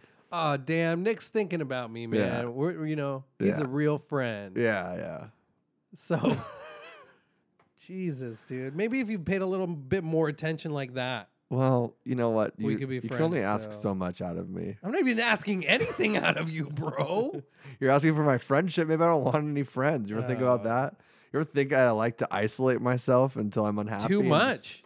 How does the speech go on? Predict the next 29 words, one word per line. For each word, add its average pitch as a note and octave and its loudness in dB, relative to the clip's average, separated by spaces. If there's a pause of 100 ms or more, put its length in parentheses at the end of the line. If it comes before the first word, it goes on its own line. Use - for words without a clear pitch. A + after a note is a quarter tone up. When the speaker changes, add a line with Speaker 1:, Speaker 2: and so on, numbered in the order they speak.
(100)
Speaker 1:
Too G3 2
much. D#3+ -2 (120)
That C#3 -4
is E3+ -2
your D#3 -2
downfall. B2 -6 (120)
Speaker 2:
<laughs> C#3 -16
That's E3 4
Speaker 1:
That F#3+ 8
Speaker 2:
how G3+ 10
Speaker 1:
is F#3+ 6
Speaker 2:
it's D#3+ 2
Speaker 1:
your G3+ 10
Speaker 2:
my G#3 10
downfall. F#3+ 8
Speaker 1:
toxic F#3 2
trait. D#3 -2 (320)
Speaker 2:
That's E3+ 2
my F#3+ 6
downfall. E3 0 (120)
Speaker 1:
That - 2
is D3+ -2
your D3+ 2
Speaker 2:
If C3+ 0
I D3 4
Speaker 1:
toxic C#3+ 0
Speaker 2:
enjoy C#3+ 6
Speaker 1:
trait. A2 2
Speaker 2:
it. G2+ -4